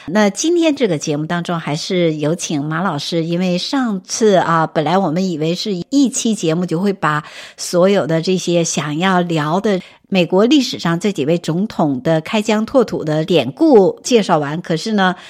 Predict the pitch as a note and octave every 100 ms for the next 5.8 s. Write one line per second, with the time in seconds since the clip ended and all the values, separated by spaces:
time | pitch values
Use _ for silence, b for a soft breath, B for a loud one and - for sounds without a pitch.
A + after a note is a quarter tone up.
0 | B - F3+ - B3 G#3+ F#3 F3+ F3 E3+
1 | E3+ F3+ G#3 F3 C3+ D#3 D3+ D#3 C#3+ -
2 | B3 A3+ E3+ D3+ D3+ E3+ F3 B2+ E3 D#3+
3 | A3+ A3+ G#3 D#3+ D3+ C3+ D#3 D#3+ E3 D#3+
4 | C3+ D3+ D#3+ D3+ C#3+ D#3+ A3 F#3 E3+ D3+
5 | D3 D#3 - F3+ E3+ D#3 - D3